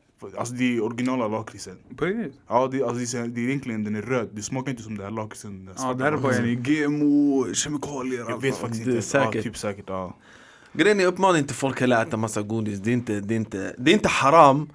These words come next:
Speaker 3: eh, om inte godisen i sig själv innehåller något haram. Men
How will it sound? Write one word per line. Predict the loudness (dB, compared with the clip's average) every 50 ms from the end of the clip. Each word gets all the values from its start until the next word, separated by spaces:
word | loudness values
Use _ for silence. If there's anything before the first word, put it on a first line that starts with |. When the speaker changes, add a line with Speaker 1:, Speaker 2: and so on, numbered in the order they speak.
| -18 -20 -20 -20 -20 -20 _ -2 2
Speaker 3:
eh, | 4 4 4 4 4 2 0 0 2
om | 2 2 2
inte | 4 2
godisen | 2 2 2 2 2 2 2 4 4 4
i | 4
sig | 4 4 4 4
själv | 4 4 2 4 2
innehåller | 2 2 4 4 4 4 4
något | 2 2 -2 -4
haram. | -2 0 2 4 2 2 0 -2 -10 -18 -12 _
Men | 2 2 4 4